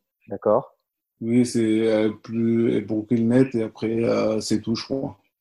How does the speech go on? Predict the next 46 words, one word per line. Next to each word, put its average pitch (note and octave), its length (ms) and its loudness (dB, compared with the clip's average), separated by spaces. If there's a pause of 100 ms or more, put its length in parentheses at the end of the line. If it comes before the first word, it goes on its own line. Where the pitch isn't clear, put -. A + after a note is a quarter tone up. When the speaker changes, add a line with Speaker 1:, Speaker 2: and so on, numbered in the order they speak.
Speaker 2:
Moi, A2 100 -4
c'est G2+ 160 -4
tout. - 200 -12 (300)
Speaker 1:
Ouais, A2+ 300 4
et, A#2 100 4
Speaker 2:
Donc, A#2+ 120 4
Speaker 1:
et A#2+ 80 4
la, B2 120 6
Speaker 2:
euh, - 220 -2 (640)
Speaker 1:
et, C3 100 0
et A#2 40 4
il A2+ 60 2
y A#2 80 6
a, A#2 40 6
il A#2 60 2
y A#2 60 4
a A2+ 40 8
aussi, C3+ 300 2
euh, A#2 80 6
t'en A2+ 180 0
as A2 100 2
parlé B2 320 6
au, A2 160 4
au A2+ 240 0
début, A#2 340 0
hein, C3+ 100 2
l'année A2+ 240 2
dernière A#2 400 2
avec, A2 320 2
euh, A2 120 2 (340)
t'as A2 80 -2
eu G#2+ 80 2
une A#2 140 0
autre C3 180 2
expérience A#2 420 0
américaine. A#2 460 2
Bon, G#2 140 -4
bon, F#2+ 160 -4
c'est - 140 -8
pas A2 100 4
la A2 100 4
N G#2+ 120 0
B A2 140 2
A, D3+ 60 10
bien B2 180 0
sûr, E3+ 200 2